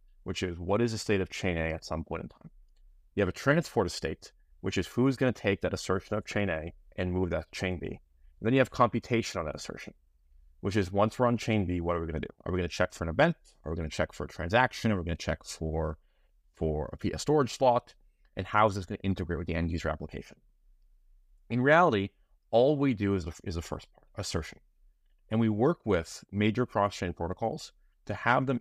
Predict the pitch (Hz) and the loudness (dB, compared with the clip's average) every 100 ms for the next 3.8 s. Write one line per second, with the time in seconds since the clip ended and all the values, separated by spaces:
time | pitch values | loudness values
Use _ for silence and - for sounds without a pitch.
0 | - 110 110 90 85 76 95 - - 101 | -2 -2 -2 0 0 0 -4 0 -2 -2
1 | 95 - 90 - 160 _ - _ 92 92 | -4 -2 -2 -4 -8 _ -20 _ -8 -4
2 | - 92 87 - _ - 80 80 - - | 0 0 -2 -10 _ -2 0 0 -2 -2
3 | 92 - 90 - - 170 110 | -2 -2 -6 -6 -2 0 0